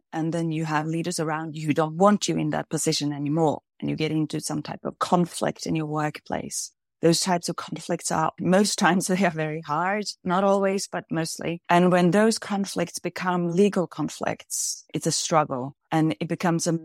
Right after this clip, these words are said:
mental challenge that is just draining. I think that would be the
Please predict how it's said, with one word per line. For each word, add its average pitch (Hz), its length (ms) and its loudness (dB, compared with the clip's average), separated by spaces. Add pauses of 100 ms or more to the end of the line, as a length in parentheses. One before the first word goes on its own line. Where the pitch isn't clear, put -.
(100)
mental 165 880 -2
challenge 160 960 -4 (220)
that 156 180 2
is 156 140 -2
just 147 280 -2
draining. 143 560 -4
I 147 100 -4
think 151 200 0 (220)
that 151 140 6
would 160 120 4
be 160 140 0
the 151 140 -4